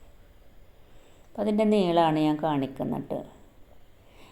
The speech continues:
ഏകദേശം പതിനൊന്നര ഇഞ്ച് നീളം കിട്ടിയിട്ടുണ്ട്. അപ്പോൾ ചിലർക്ക് പതിനഞ്ച് ഇഞ്ചോളൊക്കെ നീളം വേണ്ടി വരും. അങ്ങനെ വരുമ്പോഴാണ് നമ്മൾ ഇതുപോലെ ആ സൈഡിൽ നിന്നും കിട്ടുന്ന പീസിൽ നിന്നും, ആ,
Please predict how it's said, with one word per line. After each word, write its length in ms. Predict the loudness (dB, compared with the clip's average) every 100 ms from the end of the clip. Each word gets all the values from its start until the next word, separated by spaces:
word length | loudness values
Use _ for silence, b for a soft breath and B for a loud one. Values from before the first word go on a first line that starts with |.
| B
ഏകദേശം 500 | 2 4 4 4 2
പതിനൊന്നര 600 | 2 2 0 0 0 0
ഇഞ്ച് 260 | 0 -2 -4 -4
നീളം 320 | -4 -4 -4
കിട്ടിയിട്ടുണ്ട്. 580 | -8 -10 -12 -10 -10 -12 -16 -20 -20 -20 b b b b -20 -20 -20 -20 -20 -20
അപ്പോൾ 120 | -14 -4
ചിലർക്ക് 360 | 0 0 0 2
പതിനഞ്ച് 560 | 4 4 0 -2 -2 -4
ഇഞ്ചോളൊക്കെ 480 | 0 0 0 -2 -2
നീളം 380 | -2 0 0
വേണ്ടി 280 | 0 -2 0
വരും. 360 | -2 -2 -4 -6
അങ്ങനെ 260 | -6 -2 0
വരുമ്പോഴാണ് 520 | 0 0 0 0 -2
നമ്മൾ 260 | -4 -4 -4 -6 B B B B
ഇതുപോലെ 400 | -6 0 2 2
ആ 40 | 0
സൈഡിൽ 520 | 0 0 2 0 -2
നിന്നും 340 | -2 -2 -2 -4
കിട്ടുന്ന 380 | -6 -6 -6 -8 -10 B B B -6
പീസിൽ 420 | -4 -2 -2 -2
നിന്നും, 540 | 0 -2 -2 -4 -6
ആ, 40 | -10